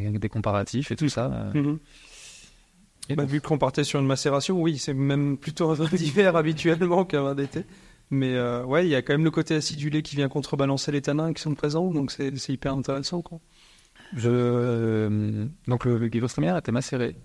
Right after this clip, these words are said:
Speaker 1: donc,
Speaker 2: Ouais.
Speaker 1: euh, il y a une vraie structure tannique.
Speaker 2: Mhm.
Speaker 1: Et, euh, d'expérience, parce que ça fait la deuxième année qu'on le fait, euh, je trouve bien, je trouve ça super bien, euh,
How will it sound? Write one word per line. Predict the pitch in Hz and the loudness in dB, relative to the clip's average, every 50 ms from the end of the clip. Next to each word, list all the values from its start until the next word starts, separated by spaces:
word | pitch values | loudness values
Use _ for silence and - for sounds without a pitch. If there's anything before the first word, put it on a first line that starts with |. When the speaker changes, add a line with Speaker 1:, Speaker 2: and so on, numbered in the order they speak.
| - - - | -20 -16 -8
Speaker 1:
donc, | - 113 156 | -4 0 2
Speaker 2:
Ouais. | 160 107 | 2 2
Speaker 1:
euh, | 107 107 | 2 2
il | 104 104 | 2 2
y | 101 | 2
a | 104 | 2
une | 104 104 | 2 0
vraie | 107 107 123 131 | 2 0 0 -2
structure | - - - - - 127 110 | -2 -6 -14 -6 -4 -4 -4
tannique. | - 113 117 139 170 175 - - | 0 0 0 0 0 -2 0 0
Speaker 2:
Mhm. | 170 143 143 170 190 - - - - _ _ - - | 2 2 2 0 -2 -2 -10 -20 -20 _ _ -10 -6
Speaker 1:
Et, | 107 107 107 | -2 0 0
euh, | 107 107 107 104 101 101 98 101 104 101 101 104 104 104 104 110 - 202 - - _ _ _ _ - _ _ - - | 2 2 2 0 0 0 -2 -2 -2 -2 -4 -4 -4 -4 -6 -8 -10 -14 -16 -18 _ _ _ _ -20 _ _ -10 -2
d'expérience, | - 123 - - - 117 120 135 131 - | -2 -2 0 0 0 0 2 0 -2 -2
parce | - 117 - | -4 -4 -2
que | 120 110 | -2 -2
ça | 101 107 | -2 -2
fait | - 113 | 0 -2
la | 110 | 0
deuxième | 107 113 113 110 120 117 117 | 0 0 0 0 2 2 2
année | 110 113 113 120 113 107 101 95 - - - - - - - | 2 0 0 0 0 -2 -4 -6 -10 -16 -20 -20 -20 -14 -6
qu'on | 110 107 | -4 -4
le | 104 | -4
fait, | 98 - - 160 180 170 160 - - | -2 -4 -6 -6 -6 -8 -10 -10 -8
euh, | 131 120 113 113 113 113 110 - - - - - - - | -6 -6 -4 -4 -4 -6 -6 -10 -16 -20 -20 -20 -20 -12
je | - - | -12 -10
trouve | - - - 117 113 110 | -10 -6 -4 -4 -4 -2
bien, | 117 107 117 123 127 123 117 113 120 117 123 135 | -2 0 2 2 4 4 2 2 2 0 -2 -4
je | - - | -6 -8
trouve | - 117 | -8 -6
ça | - - 117 110 | 0 0 0 0
super | - - - - - - 143 139 | 0 -2 -6 -2 0 2 2 2
bien, | 123 123 131 135 135 131 127 | 2 0 0 0 2 0 0
euh, | 120 113 110 110 107 107 104 104 104 | 2 2 2 2 0 0 0 -2 -4